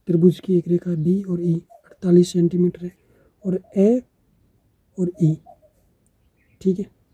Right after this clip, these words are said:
ये दे दी, ये मैंने ए मान ली, ये मैंने सी मान ली, ये मैंने बी मान ली।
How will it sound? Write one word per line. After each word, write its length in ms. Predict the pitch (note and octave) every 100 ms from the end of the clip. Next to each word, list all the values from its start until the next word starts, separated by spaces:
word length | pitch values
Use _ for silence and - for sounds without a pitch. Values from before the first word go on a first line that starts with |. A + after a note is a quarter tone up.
| _ _ _ _ _ _ _ _ _ -
ये 60 | E3+
दे 120 | E3
दी, 140 | D#3+ - _ _ -
ये 60 |
मैंने 200 | G3 G#3+ G#3
ए 140 | G3+ G#3
मान 200 | G#3+ G#3
ली, 180 | G#3+ - _ _ _ _ -
ये 80 |
मैंने 220 | F3 F#3 F#3
सी 220 | - G3
मान 180 | G3 G3
ली, 120 | F#3 - _ _ _ _
ये 80 | F3+
मैंने 160 | F3 F3
बी 160 | D#3 D#3+
मान 180 | D3+
ली। 120 | D3+